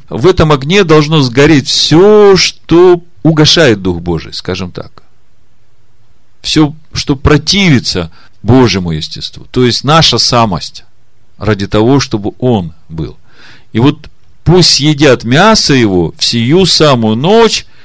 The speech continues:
испечённое на огне с пресным хлебом, и с горькими травами пусть едят его". Смотрите, как это происходит. Послушанием истине, да. Вкушая пресный хлеб, это Слово Божие. Иешуа говорит: "Я хлеб живой, сошедший с небес".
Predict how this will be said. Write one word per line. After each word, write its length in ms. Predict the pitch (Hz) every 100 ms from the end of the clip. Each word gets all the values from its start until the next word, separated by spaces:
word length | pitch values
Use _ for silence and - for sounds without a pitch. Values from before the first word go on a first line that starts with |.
| - - -
испечённое 960 | 139 139 135 131 - 175 165 127 110
на 180 | 107 107
огне 460 | 104 117 175 226 202
с 100 | -
пресным 580 | 160 160 202 - 180
хлебом, 480 | 165 - 156 113 80 - - -
и 120 | 147
с 100 | 113
горькими 520 | 127 185 208 190 160
травами 540 | - 123 151 185 175
пусть 320 | 160 139 156 -
едят 300 | 135 131 131
его". 340 | 127 104 80 - - - -
Смотрите, 480 | 135 160 185 165
как 200 | 156 175
это 180 | 170 156
происходит. 680 | - 127 123 - 113 82 - - -
Послушанием 720 | - 139 151 - 190 208 196 143
истине, 500 | 135 - - 131 120
да. 320 | 101 123 147 - - - - - - - - - - - - - - -
Вкушая 880 | - 127 123 - 147 165 170 135
пресный 520 | 131 - 127 151 - 135
хлеб, 380 | - 120 135
это 160 | 117 107
Слово 340 | - 120 120
Божие. 380 | 113 113 92 87
Иешуа 380 | 104 - 156 117
говорит: 280 | 90 80 -
"Я 200 | 147 127
хлеб 280 | - 113 92
живой, 380 | 95 110 127
сошедший 520 | 120 82 - 104 - 95
с 120 | -
небес". 340 | 82 - -